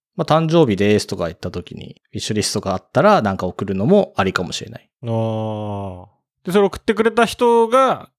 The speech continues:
Speaker 2: また誕生日だった時にそのウィッシュリストでまた返すみたいな。
Speaker 1: うん。
Speaker 2: Amazonはとんでもないものを発明したね。
Speaker 1: <laughs> ま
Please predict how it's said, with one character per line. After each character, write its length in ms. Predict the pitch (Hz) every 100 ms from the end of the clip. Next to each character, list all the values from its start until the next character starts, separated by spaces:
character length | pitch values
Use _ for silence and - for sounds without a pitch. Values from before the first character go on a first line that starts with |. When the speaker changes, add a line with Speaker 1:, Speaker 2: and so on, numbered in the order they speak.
| _ _
Speaker 2:
ま 120 | 175
た 60 | 160
誕 140 | 185
生 60 | 185
日 60 |
だ 40 | 175
っ 20 |
た 120 | 202
時 60 | 190
に 40 |
そ 20 |
の 100 | 180
ウ 40 | 147
ィ 20 |
ッ 40 | 139
シ 180 | -
ュ 20 | 180
リ 60 |
ス 40 | -
ト 80 |
で 60 | 220
ま 60 | 156
た 80 |
返 200 | 127 123
す 120 | - 90
み 80 |
た 100 | -
い 40 | 95
な。 160 | - _ _ _ _ _ -
Speaker 1:
う 60 |
ん。 260 | 110 90 76 _
Speaker 2:
Amazon 380 | 147 202 240 156
は 160 | 110 101
と 180 | - 170
ん 100 | 202
で 80 |
も 100 | 220
な 80 | 220
い 60 | 226
も 60 |
の 80 | 135
を 20 |
発 200 | 92 104
明 140 | 110 107
し 80 | -
た 120 | 113
ね。 180 | 120 117 -
Speaker 1:
<laughs> 160 | - -
ま 1300 | 202 - 208 - 175 - 180 - - - - _